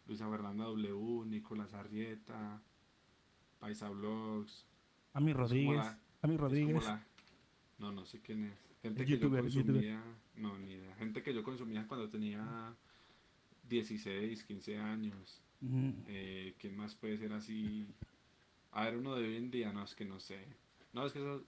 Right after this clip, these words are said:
Speaker 1: lo, quiero decir los que yo consumía,
Speaker 2: Claro,
Speaker 1: los
Speaker 2: claro,
Speaker 1: que
Speaker 2: claro,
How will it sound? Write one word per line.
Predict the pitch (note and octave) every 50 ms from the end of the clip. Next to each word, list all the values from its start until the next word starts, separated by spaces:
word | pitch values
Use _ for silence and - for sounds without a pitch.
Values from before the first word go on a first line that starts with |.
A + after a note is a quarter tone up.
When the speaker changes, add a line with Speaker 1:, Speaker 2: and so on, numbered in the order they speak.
| - -
Speaker 1:
lo, | A#2+ B2 A#2 - - B2 A2 G#2+ - -
quiero | - C3 C3 C3 D3 D3
decir | C3 A2+ C3+ C#3+ C#3+
los | C#3 B2 -
que | - - A#2 A2
yo | A2 A2 G#2+ G#2+ G#2+ G#2+ - - -
consumía, | - C3 C3
Speaker 2:
Claro, | D3 D3 C#3+ C3+ B2
Speaker 1:
los | B2+
Speaker 2:
claro, | C3+ B2+ B2+ C3 B2+ A#2
Speaker 1:
que | - A2+
Speaker 2:
claro, | A2 B2 C#3+